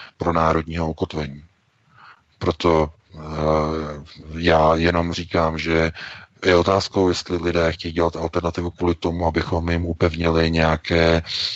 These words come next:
eh, názory, které oni mají sami, anebo jestli chtějí slyšet pravdu.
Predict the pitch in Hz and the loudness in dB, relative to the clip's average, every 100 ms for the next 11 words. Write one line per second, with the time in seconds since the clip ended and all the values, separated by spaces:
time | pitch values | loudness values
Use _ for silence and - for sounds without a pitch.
0 | - - 87 85 82 80 80 85 85 80 | -8 -2 2 2 4 4 2 2 4 4
1 | 85 87 85 - 82 80 85 85 85 90 | 4 2 2 2 2 2 -2 -2 0 -2
2 | - 90 80 82 98 101 90 90 - - | -2 -2 -2 -2 -2 -2 -2 -4 -4 -6
3 | 92 92 87 - 98 - 82 73 71 | -4 -4 -2 0 0 0 0 -2 -12